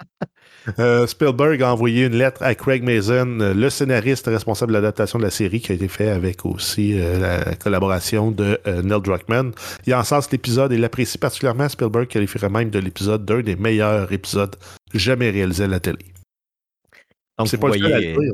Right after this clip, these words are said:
Speaker 1: ça. Je l'ai
Speaker 2: ouais,
Speaker 1: vu
Speaker 2: c'est ça.
Speaker 1: passer même,
Speaker 2: Ouais.
Speaker 1: euh, pendant que la série était diffusée, comme quoi cet épisode-là, c'était du bonbon de A à Z, là.
Speaker 2: Tout à fait. Donc, un épisode, le feel good, mais en même temps avec une f-, une chute assez dramatique.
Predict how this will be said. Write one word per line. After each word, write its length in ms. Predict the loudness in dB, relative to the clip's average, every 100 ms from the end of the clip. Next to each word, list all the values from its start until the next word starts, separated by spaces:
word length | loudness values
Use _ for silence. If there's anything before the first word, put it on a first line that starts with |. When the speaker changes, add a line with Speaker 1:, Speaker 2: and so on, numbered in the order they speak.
| -4
Speaker 1:
ça. 80 | -4
Je 120 | -2
l'ai 60 | 0
Speaker 2:
ouais, 60 | 0
Speaker 1:
vu 100 | 0
Speaker 2:
c'est 60 |
ça. 80 | 0
Speaker 1:
passer 340 | 0 0 -2 0
même, 240 | 0 0
Speaker 2:
Ouais. 60 | -2
Speaker 1:
euh, 100 | -2
pendant 380 | 0 0 0
que 100 | -2
la 60 | -2
série 220 | -2 -4
était 160 | -4 -8
diffusée, 420 | -8 -4 -2 -2
comme 180 | -4 -6
quoi 180 | -2 -4
cet 420 | -2 -2 -2 -4
épisode-là, 580 | -4 -2 0 0 0 -2 -8 -20 -20 _ _ _ _ _ -8
c'était 260 | -4 -2
du 80 | -2
bonbon 460 | 0 0 2 0 0
de 120 | 0
A 120 | 0
à 60 | -2
Z, 120 | -2
là. 320 | -4 -4 -10 -18 -20 _ _
Speaker 2:
Tout 160 | -8 -2
à 80 | -2
fait. 240 | 0 -2 -2
Donc, 200 | -4 -2
un 60 |
épisode, 400 | -2 -2 0 0
le 100 | 0
feel 400 | -2 -2 -2 -2
good, 340 | -2 0 0 0
mais 120 | -2
en 100 | 0
même 260 | 0 -2 -2
temps 280 | -2 0
avec 220 | 0 -2 -2
une 160 | -4
f-, 220 | -4 -4
une 120 | -2 -2
chute 340 | 0 -2 -4
assez 220 | -6 -6
dramatique. 720 | -4 -2 -2 -4 -4 -6 -6